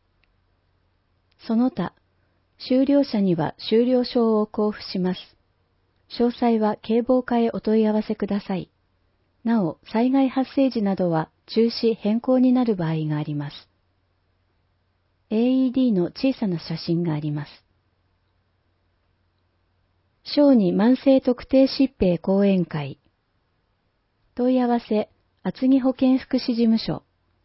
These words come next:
電話、二二四一一一一。感染が気になる子どもたちの日常生活や集団生活の過ごし方について講演します。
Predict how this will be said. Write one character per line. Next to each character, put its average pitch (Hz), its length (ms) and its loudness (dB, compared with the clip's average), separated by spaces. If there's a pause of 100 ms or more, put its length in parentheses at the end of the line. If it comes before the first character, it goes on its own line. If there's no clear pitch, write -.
(400)
電 214 260 0
話、 196 240 0 (380)
二 269 280 8
二 254 340 6
四 175 320 2 (320)
一 262 420 0
一 170 300 0
一 185 280 -2
一。 - 360 -8 (2000)
感 262 240 2
染 285 200 6
が 285 160 8
気 277 140 2
に 269 140 8
な 277 100 8
る 254 120 2
子 190 140 -2
ど 220 100 2
も 233 140 2
た 220 140 -2
ち - 140 -4
の 165 240 2 (320)
日 185 220 -2
常 277 220 2
生 277 240 2
活 220 260 -4
や 165 240 0
集 226 220 0
団 269 180 0
生 269 220 2
活 233 240 -2
の 185 160 0
過 190 100 -4
ご 220 140 -2
し - 100 -16
方 233 220 -2
に 226 160 0
つ - 120 -10
い 214 120 0
て - 280 -6
講 185 220 -2
演 185 160 0
し - 160 -6
ま 170 160 2
す。 - 80 -10